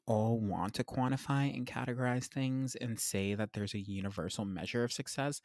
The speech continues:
but I believe that success is definitely something that's really implicit and really personal, and success for one person may not look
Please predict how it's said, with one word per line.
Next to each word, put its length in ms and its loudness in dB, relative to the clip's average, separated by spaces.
but 220 4
I 140 4
believe 500 2
that 320 0
success 500 -2
is 140 -2
definitely 340 0
something 320 0
that's 260 -2
really 540 0
implicit 680 0
and 340 0
really 220 0
personal, 720 2
and 520 2
success 440 -2
for 120 2
one 220 -2
person 380 0
may 120 2
not 200 -2
look 100 -8